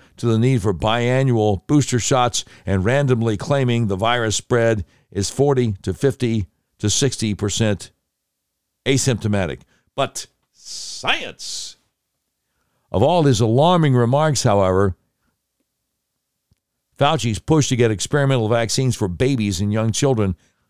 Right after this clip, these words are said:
to market as quickly as possible is the most depraved. When asked by Brennan, who has spent the better part of two years asking Fauci how to run her life and the lives of three hundred thirty million Americans,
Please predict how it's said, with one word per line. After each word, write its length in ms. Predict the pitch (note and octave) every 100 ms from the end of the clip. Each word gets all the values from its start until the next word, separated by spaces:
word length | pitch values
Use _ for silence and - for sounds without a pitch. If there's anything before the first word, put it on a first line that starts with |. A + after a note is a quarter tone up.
| _ _ _ _
to 100 | G2+
market 340 | G#2 C3 A2
as 120 | G2+
quickly 300 | - D3 A#2+
as 100 | G2+
possible 400 | - C3 B2 F#2+
is 80 | G2+
the 80 | F#2+
most 240 | G#2+ G#2
depraved. 580 | - E2+ C3 A#2 D#2+ - - _ _
When 140 | A#2
asked 220 | C#3 D3
by 160 | - A2+
Brennan, 460 | F#2+ B2 C#3 G2+ A2 _ _ _ _ _ _
who 60 |
has 80 | A#2+
spent 160 | - G3+
the 60 |
better 160 | C#3 G#3+
part 220 | - C3+
of 80 | G#2
two 140 | -
years 300 | G#2+ A2 A2+
asking 340 | G#2 G2+ - F#2
Fauci 340 | G#2+ F#2 G#2
how 80 | G2
to 60 | F2
run 260 | D#2+ G2+
her 140 | F2+ E2+
life 480 | G2+ E2 D#2+ - - _ _ _ _ _ _ _ _ _ _ _ _ _ _
and 80 | G#2
the 60 | G#2
lives 300 | G#2+ A2+ E2+
of 80 |
three 140 | - A#2
hundred 200 | A2 G2+
thirty 240 | A#2 G2+
million 320 | F#2 G#2 G2
Americans, 680 | E2+ G2 G#2+ E2+ E2 E2+ -